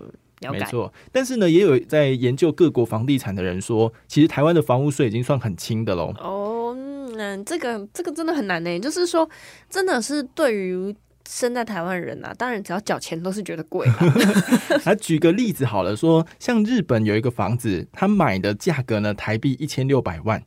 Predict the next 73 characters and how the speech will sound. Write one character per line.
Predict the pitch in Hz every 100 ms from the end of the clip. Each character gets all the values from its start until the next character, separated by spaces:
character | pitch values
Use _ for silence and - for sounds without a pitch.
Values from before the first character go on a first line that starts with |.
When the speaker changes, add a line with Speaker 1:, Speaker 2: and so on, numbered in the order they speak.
| -
Speaker 1:
嗯。 |
Speaker 2:
其 | 254
实 | 139
现 | 170 160
在 | -
双 | 147 151
北 | 110
地 | 120
区 | 117 120
很 |
多 | 180 113
都 | 120
买 | 104
一 | -
千 | 127 117
六 | 117
百 | 92 78
万， | 98 90 - 175 -
可 | -
是 | 156
他 | 220
的 | 220
房 | - 160
屋 | 196
税 | 190
居 | 156
然 | 170
要 | 151
缴 | 139 90
到 | 117
十 | - -
万。 | 415
Speaker 1:
<laughs> |
要 | -
看 | 127
多 | 330
大 | - 440 403
啊。 | 359 349 415 - - _
Speaker 2:
也 | - 151 165
是 | - 269
啊， | 165 120 190
反 | 143
正 | 190 247
呢， | 180
就 | 202 196
是 | 202
以 | 135
这 | 156
个 | 147
例 | 156 135
子 | 110
来 | 85 95
说， | 107 104
他 | 104
就 | 127
是 | 120 127 110
一 | 165
千 | 151
六 | 151 143
百 | 101
万 | 120
的 | 117
房 | 98 98
子， | 110 101
居 | 90 139
然 | 113
房 | 101 117
屋 | 131
税 | 131
就 | 113 117
是 | 113
十 | 92 - 80 90
万。 | 101 82